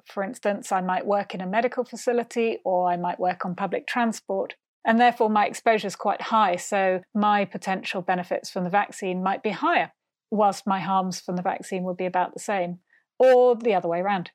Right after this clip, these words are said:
you might be shielding and therefore your, your exposure to the virus is much lower than average. So it's important for everybody to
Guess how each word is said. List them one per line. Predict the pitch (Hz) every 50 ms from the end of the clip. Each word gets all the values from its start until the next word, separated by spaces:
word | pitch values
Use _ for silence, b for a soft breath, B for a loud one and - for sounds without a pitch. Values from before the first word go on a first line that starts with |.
| _ -
you | - 196 190
might | 185 180 180 - -
be | - 185 180 175
shielding | - - 226 220 208 180 180 175 170 175
and | 175 170
therefore | 180 180 170 - - 185 175 175 180
your, | 175 175 175 175 175 _ _ _ _
your | - 190 180
exposure | - - - - 202 190 185 165 180 170
to | - - 196
the | 180
virus | 175 208 202 202 190 185 175 -
is | 202 - -
much | 196 185 - -
lower | 240 247 254 240 202 180
than | 180 175 175
average. | 170 170 170 - 170 180 180 - - _ b b b b b b b b _
So | - - - 254 240 240 233 233 - - _ _ _ _ _ _ _ _
it's | 277 269 254 - - - - - _ _ -
important | 269 254 254 240 - - - 294 294 269 - - 208 190 - -
for | - - - 208 190 185 185 185 185 185 185 - -
everybody | 226 247 240 - 240 220 - - 185 180 175 175 175
to | 180 - - 196 190 190 185 190